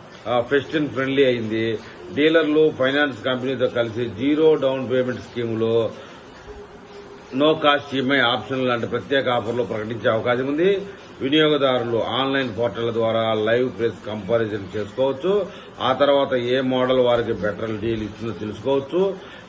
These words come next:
ఈ విషయం కేంద్ర ఆర్థిక మంత్రి నిర్మలా సీతారామన్ జీఎస్టీ టూ పాయింట్ ఓ చేంజ్లను ఈ నెల ప్రారంభంలో ప్రకటించడం మనకందరికీ తెలిసిందే.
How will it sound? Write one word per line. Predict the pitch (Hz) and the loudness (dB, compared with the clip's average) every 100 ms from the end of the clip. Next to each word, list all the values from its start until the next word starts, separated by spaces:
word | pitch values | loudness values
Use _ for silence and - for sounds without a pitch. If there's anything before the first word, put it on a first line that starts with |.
| 113 | 0
ఈ | 147 | 4
విషయం | 165 156 165 143 - | 4 4 2 2 2
కేంద్ర | 143 151 147 | 2 2 4
ఆర్థిక | 135 135 135 143 | 4 4 2 0
మంత్రి | 135 127 117 117 | 0 -2 -2 -2
నిర్మలా | 117 117 131 131 | -2 -2 0 0
సీతారామన్ | 120 113 120 117 110 110 113 107 - - - 92 | 0 -2 2 2 0 -2 -4 -6 -12 -18 -16 -4
జీఎస్టీ | 143 156 151 143 | 0 0 0 -4
టూ | 135 147 143 143 | -2 -2 0 2
పాయింట్ | 139 123 | 2 2
ఓ | 131 | -2
చేంజ్లను | 123 123 123 120 113 113 110 | -2 -4 -2 -2 0 -2 -4
ఈ | 107 127 | -2 -2
నెల | 123 123 123 101 - - - | 0 2 2 0 -8 -12 -2
ప్రారంభంలో | 117 127 127 127 120 110 | 2 2 2 0 2 0
ప్రకటించడం | 107 113 123 113 123 113 | 0 -2 -2 0 -2 -2
మనకందరికీ | 104 98 110 120 | -4 -4 -4 -4
తెలిసిందే. | 120 113 123 143 175 190 | -4 -4 -2 2 4 4